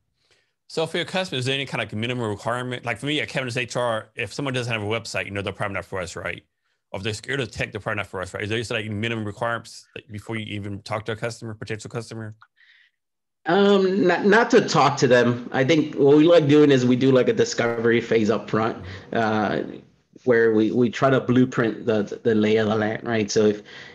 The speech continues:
Speaker 2: what, what is it that you're trying to answer? Let's pick one project as an example. Tell me what you're trying to answer, and then we'll do what we call is, like, a blueprint exercise, uh, where we'll walk through the different,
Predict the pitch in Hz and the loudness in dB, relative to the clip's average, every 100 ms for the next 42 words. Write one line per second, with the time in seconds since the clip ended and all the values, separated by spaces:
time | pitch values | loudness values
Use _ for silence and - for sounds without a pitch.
0 | - 123 - - 143 139 135 113 110 127 | -6 -2 0 4 4 6 4 4 4 2
1 | 107 107 101 107 107 - 139 135 127 123 | 2 2 2 0 0 0 0 4 2 2
2 | 123 117 120 117 110 110 107 110 107 110 | 2 0 0 0 0 2 2 0 0 0
3 | 131 127 123 113 113 117 113 113 110 117 | 2 2 4 2 0 0 0 0 -2 0
4 | 110 107 101 - - - 120 117 123 120 | 0 0 -2 -8 -14 0 2 4 4 6
5 | 107 110 110 107 104 101 123 123 113 107 | 4 0 0 0 0 2 2 2 0 0
6 | 104 104 - 107 107 104 - - - 120 | 0 -2 0 2 2 0 -6 -18 -6 -2
7 | 110 107 110 113 113 107 110 107 104 - | 0 2 4 6 6 6 4 2 0 -2
8 | 110 113 107 104 104 123 - 120 104 | 2 4 4 2 2 0 2 0 -2